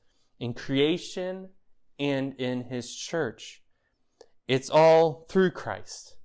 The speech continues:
Christ accomplishes the Father's will.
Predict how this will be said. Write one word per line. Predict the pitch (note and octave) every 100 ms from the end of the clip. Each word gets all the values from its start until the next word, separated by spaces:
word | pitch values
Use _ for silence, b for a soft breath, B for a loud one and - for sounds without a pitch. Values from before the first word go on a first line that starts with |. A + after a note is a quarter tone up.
| - - - - _ -
Christ | D3 D3 D3+
accomplishes | - C#3 C3 C3+ B2+ B2+ A#2+ A#2+
the | B2
Father's | - A2 A2+ A#2 A2+ -
will. | D#3+ A#2+ -